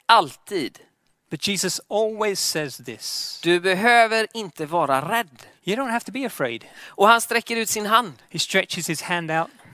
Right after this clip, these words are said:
Speaker 1: Därför att han vill hjälpa dig. Han vill resa dig upp.
Speaker 2: Because he wants to help you. He wants to lift you up.
Speaker 1: Och i den tid vi lever i nu,
Speaker 2: And in the time that we're experiencing right now,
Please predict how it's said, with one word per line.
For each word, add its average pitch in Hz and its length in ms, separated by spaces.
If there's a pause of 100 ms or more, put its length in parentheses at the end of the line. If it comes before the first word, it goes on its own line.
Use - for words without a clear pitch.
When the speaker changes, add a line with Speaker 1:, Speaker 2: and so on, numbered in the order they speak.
Speaker 1:
Därför 170 180
att 170 60
han 220 260
vill 196 240
hjälpa 214 400
dig. 151 180
Han 202 280
vill 196 180
resa 180 480
dig 156 220
upp. - 240
Speaker 2:
Because 190 280
he - 20
wants 226 160
to 196 80
help 196 520
you. 147 180
He 151 60
wants 185 220
to 165 60
lift 165 340
you 202 160
up. - 200 (800)
Speaker 1:
Och 190 140
i 220 40
den 254 200
tid 240 240
vi 214 100
lever 190 280
i 180 100
nu, 175 260 (420)
Speaker 2:
And 175 120
in 208 120
the 214 80
time 254 440
that 214 100
we're 185 160
experiencing 180 580
right 139 200
now, 120 240